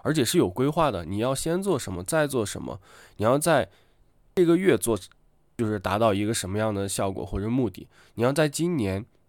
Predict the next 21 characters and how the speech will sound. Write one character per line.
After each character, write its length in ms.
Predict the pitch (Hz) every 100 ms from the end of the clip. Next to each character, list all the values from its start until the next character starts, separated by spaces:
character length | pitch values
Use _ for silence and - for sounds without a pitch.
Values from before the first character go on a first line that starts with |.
| -
你 80 |
要 140 | 104 131
在 160 | 160
整 180 | 156 101
个 80 | 104
博 220 | - 107
士 140 | 120 151
期 200 | - 151
间， 240 | 156 160 - _ _ _
对 100 | 107
吧？ 180 | 98 92 _ _
你 100 | 101
分 260 | 95 151
别 220 | 160 107 120
要 280 | 143 107 - _
达 180 | - 101
到 140 | 117
什 180 | 107 92
么 100 | 95
样 140 | 110
的 140 | 104